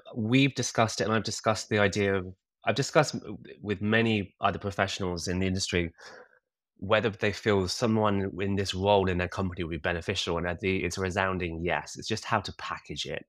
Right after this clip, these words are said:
and, and what actually it, it means. So I'm kind of like, it's a bit twofold. I had an interview yesterday, which I'm very excited about, and it was,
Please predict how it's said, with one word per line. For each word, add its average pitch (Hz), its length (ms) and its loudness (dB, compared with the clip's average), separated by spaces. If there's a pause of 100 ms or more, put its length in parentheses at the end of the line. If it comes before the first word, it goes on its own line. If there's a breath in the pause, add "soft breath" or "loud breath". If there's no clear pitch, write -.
and, 87 140 -2 (100)
and 87 200 -4
what 85 240 -2
actually 90 460 0 (100)
it, 87 160 -4 (100)
it 90 140 0
means. 113 320 2
So 113 180 4
I'm 117 100 4
kind 127 220 0
of 117 80 -2
like, 113 220 2
it's - 160 -4
a - 20 2
bit 135 160 2
twofold. 92 400 2
I 92 60 0
had 107 160 2
an 113 100 2
interview 127 340 0
yesterday, 104 440 0
which - 140 -4
I'm 87 200 -4
very 98 220 6
excited 92 420 -4
about, 92 240 0
and 90 240 -4 (800 soft breath)
it 104 100 0
was, 98 340 0